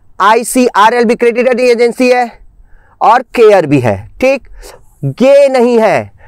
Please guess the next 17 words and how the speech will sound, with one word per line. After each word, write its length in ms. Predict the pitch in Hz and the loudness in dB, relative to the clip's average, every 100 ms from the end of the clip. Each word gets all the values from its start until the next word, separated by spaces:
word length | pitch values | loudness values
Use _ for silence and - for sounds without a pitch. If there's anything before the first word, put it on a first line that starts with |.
| - | -6
निक्केई, 800 | 202 233 - - 247 254 240 135 - - | -2 -2 -6 -2 2 2 0 -2 -6 -4
ये 160 | 202 254 | 0 0
आपका 300 | 233 - 247 | 0 -2 -2
क्रेडिट 360 | 214 220 208 | -2 -2 -2
रेटिंग 240 | 220 208 214 | -2 0 0
एजेंसी 520 | 208 196 285 349 330 - - - | 0 0 0 0 -2 -10 -10 -2
नहीं 340 | 180 180 180 | 0 2 2
है, 260 | 151 117 104 _ | 0 -2 -4 _
ठीक 160 | 226 226 | -4 -2
है। 220 | 247 220 - - - | 0 -2 -6 -20 -4
चलो 240 | 196 139 - | -2 -2 -2
नेक्स्ट, 360 | 202 175 - - - - _ _ _ _ 110 _ _ _ _ _ _ _ _ _ _ _ _ _ _ _ _ _ _ _ _ _ _ _ _ - _ - _ 208 | -2 -2 -4 -14 -20 -20 _ _ _ _ -20 _ _ _ _ _ _ _ _ _ _ _ _ _ _ _ _ _ _ _ _ _ _ _ _ -20 _ -20 _ -2
निम्नलिखित 300 | 262 262 240 | 0 0 0
में 100 | 254 | -2
से 80 | |
कौन 320 | 254 254 247 254 | -2 -2 -2 -2
सा 180 | 262 | -2